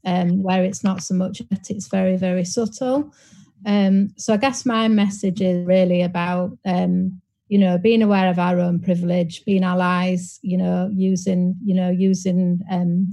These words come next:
em-, our empathy skills, but also designing for inclusion, as we've talked about. So starting with people, always starting with people's stories, um, rather than making assumptions about what we think and then asking people once we've designed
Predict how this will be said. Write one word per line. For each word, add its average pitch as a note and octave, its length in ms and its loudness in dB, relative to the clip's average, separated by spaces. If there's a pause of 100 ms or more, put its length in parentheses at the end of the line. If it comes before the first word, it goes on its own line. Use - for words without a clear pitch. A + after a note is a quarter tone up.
em-, G3+ 160 0
our F#3+ 260 0
empathy G3 460 0
skills, F#3+ 680 0 (380)
but G#3 100 -8
also F#3+ 380 0
designing F#3+ 600 0
for G3 140 -6
inclusion, G3 720 0
as F#3 160 0
we've F#3 180 -4
talked F#3 400 -6
about. F#3 480 -4
So F#3+ 400 -4 (240)
starting F#3+ 640 -2
with F3+ 160 -2
people, F#3 460 -2
always F3+ 420 0
starting E3+ 460 -6
with F3 100 -4
people's F3 420 -4
stories, F3+ 680 -6 (400)
um, F3+ 260 0
rather F3+ 320 0
than F3+ 140 0
making F#3 340 0
assumptions F3+ 680 -2
about F3+ 260 -2
what F#3+ 180 -4
we F#3 80 0
think F3+ 440 -2
and F3+ 140 0
then F3+ 220 0
asking F3+ 420 -4
people F#3 380 -2
once F3+ 340 -4
we've F3+ 160 -4
designed F#3 580 -4